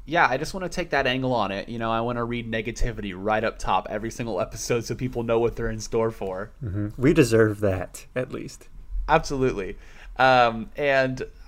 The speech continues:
Speaker 1: I have a little bit of backstory that we have to get into that we have not mentioned. Of course, Adam said that he was a volunteer at the Frida when I was a manager there. Um, and we were talking a lot about starting a podcast. We just wanted to start a podcast. And our initial idea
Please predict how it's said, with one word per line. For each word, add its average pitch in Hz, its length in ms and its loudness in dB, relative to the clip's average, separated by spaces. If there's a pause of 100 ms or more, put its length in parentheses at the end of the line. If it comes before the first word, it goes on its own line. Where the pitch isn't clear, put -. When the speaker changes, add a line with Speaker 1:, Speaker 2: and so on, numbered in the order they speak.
(120)
Speaker 1:
I 131 80 -2
have 175 160 2
a 208 60 2
little 143 280 0
bit 147 120 -2
of 147 100 0
backstory 120 540 2
that 107 100 2
we 113 100 -2
have 113 200 -2
to 127 60 -6
get 113 140 0
into 107 420 -2
that 95 140 0
we 107 120 -4
have 104 240 -2
not 101 180 -2
mentioned. 101 340 -6
Of 104 140 -6
course, 107 320 0
Adam 107 320 -2
said 104 220 -4
that 104 100 -10
he 107 80 -12
was 101 160 -10
a 104 40 -12
volunteer 101 420 -6
at 101 60 -12
the 110 60 -8
Frida 165 340 -2
when 123 140 -2
I 104 80 -2
was 104 160 -6
a 107 60 -6
manager 123 380 -6
there. 123 360 2 (640)
Um, 107 540 2
and 123 140 -6
we 123 120 -4
were 127 80 -6
talking 131 360 -2
a 113 40 -4
lot 110 240 4
about 104 180 0
starting 107 240 -4
a 104 60 -8
podcast. 123 440 0
We 107 60 -8
just 104 140 -8
wanted 104 140 -6
to 101 60 -6
start 101 180 -2
a 95 40 -4
podcast. 101 720 -8
And 107 380 -10 (640)
our 123 180 6
initial 143 520 0
idea 107 640 -4